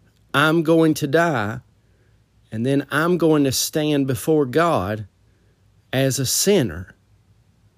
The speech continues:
And that sin is what separated me from God. So how do I fix this problem before I die?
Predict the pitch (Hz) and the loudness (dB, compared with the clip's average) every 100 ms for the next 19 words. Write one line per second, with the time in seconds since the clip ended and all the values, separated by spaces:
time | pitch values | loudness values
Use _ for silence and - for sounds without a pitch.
0 | _ _ _ _ _ _ _ _ _ _ | _ _ _ _ _ _ _ _ _ _
1 | _ _ _ _ - 123 131 160 - - | _ _ _ _ -4 0 2 0 -2 -2
2 | - 202 196 120 131 165 - - 131 127 | 0 0 2 0 0 -4 -8 -10 -8 -6
3 | 160 156 - 165 143 147 139 139 131 143 | -4 -4 -2 0 0 0 -2 -2 -2 -4
4 | - 147 143 175 135 - 107 - - _ | -4 -4 -4 -4 -6 -8 -14 -18 -20 _
5 | _ _ _ - - 175 165 208 208 156 | _ _ _ -16 -2 0 4 4 4 0
6 | - 220 220 - - 135 - 143 123 123 | 0 2 2 0 -4 -4 -2 0 0 0
7 | 135 131 - 156 143 131 127 185 147 67 | -2 -2 -2 0 2 0 0 0 0 -4